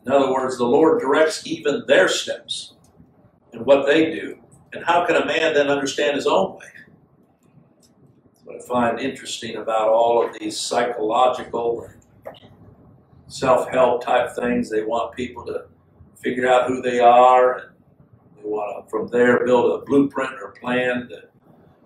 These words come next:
to work out some kind of success. Well, how can a man understand his own way?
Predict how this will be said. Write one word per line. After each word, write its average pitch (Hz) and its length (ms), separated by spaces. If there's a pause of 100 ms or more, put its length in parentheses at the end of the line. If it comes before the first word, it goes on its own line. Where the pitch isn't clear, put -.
(580)
to 104 240
work - 240
out - 200
some 123 180
kind - 200
of - 60
success. - 760 (480)
Well, 120 340 (320)
how - 160
can 143 100
a 127 80
man 143 300
understand 139 440
his 135 100
own 135 240
way? - 220